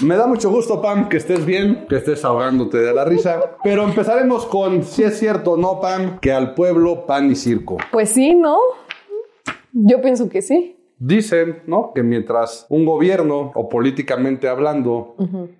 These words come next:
Speaker 1: el gobierno tenga al pueblo entretenido y con comida, ¿no? O sea,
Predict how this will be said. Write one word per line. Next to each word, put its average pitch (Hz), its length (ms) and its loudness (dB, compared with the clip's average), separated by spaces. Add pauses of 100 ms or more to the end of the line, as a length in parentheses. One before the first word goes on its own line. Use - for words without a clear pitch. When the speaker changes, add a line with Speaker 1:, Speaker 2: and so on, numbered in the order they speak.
(160)
Speaker 1:
el - 180 0
gobierno 131 920 0
tenga 120 640 -2 (100)
al 90 160 -18
pueblo 120 380 0
entretenido 135 920 0 (460)
y 95 200 0
con 147 240 2
comida, 170 600 0
¿no? 123 320 -10
O 87 40 -20
sea, 87 120 -14